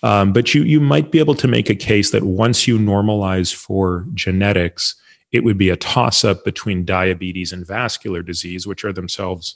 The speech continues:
dependent as to the next biggest risk factor. So again, there's no disputing that diabetes is an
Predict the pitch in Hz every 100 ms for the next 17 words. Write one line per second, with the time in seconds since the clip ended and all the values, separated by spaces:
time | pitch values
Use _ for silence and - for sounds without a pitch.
0 | _ - - 107 98 82 82 - _ _
1 | - 98 - 92 90 90 - 90 85 -
2 | 92 - 85 82 - 82 82 - 117 104
3 | 95 127 107 101 - - - _ 117 95
4 | 107 113 147 120 113 - 135 131 98 87
5 | 87 123 95 92 90 98 85 90 82 82
6 | 78 113 95